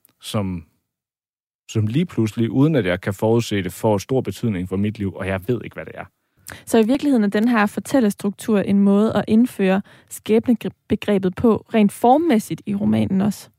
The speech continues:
Speaker 1: Ja, det er det. Altså, det er det for mig. Det, det, øhm, det, at historien er fortalt på den her måde, for mig er det ikke sådan, øhm, et litterært greb eller et trick, eller, øhm, det er selvfølgelig et valg,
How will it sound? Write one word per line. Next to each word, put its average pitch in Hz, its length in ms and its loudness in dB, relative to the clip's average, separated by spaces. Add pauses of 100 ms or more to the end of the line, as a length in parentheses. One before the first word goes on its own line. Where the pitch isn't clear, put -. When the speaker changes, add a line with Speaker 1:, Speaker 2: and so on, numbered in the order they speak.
Speaker 1:
Ja, 117 80 0 (320)
det 139 100 4
er 107 80 2
det. 113 100 -4 (120)
Altså, 117 200 -2
det 156 180 0
er 131 100 4
det 123 100 -2
for 120 80 -2
mig. 107 260 0
Det, 113 300 0
det, 123 280 0 (580)
øhm, - 440 -12 (1600)
det, 170 100 4
at 156 80 4
historien 143 320 2
er 107 40 -2
fortalt 120 320 -2
på 123 60 -2
den 123 160 2
her 120 80 4
måde, 117 200 4
for 120 120 -2
mig 139 220 2
er 156 40 2
det 123 100 0
ikke 123 180 -4
sådan, 127 220 4
øhm, 98 340 -2 (440)
et 101 100 -6
litterært 110 440 2
greb 131 320 2
eller 98 140 -4
et 90 80 -10
trick, 135 400 -6
eller, 92 360 -4
øhm, 85 580 -10
det - 100 -10
er 117 40 -2
selvfølgelig 110 260 -2
et 92 100 -6
valg, 160 200 2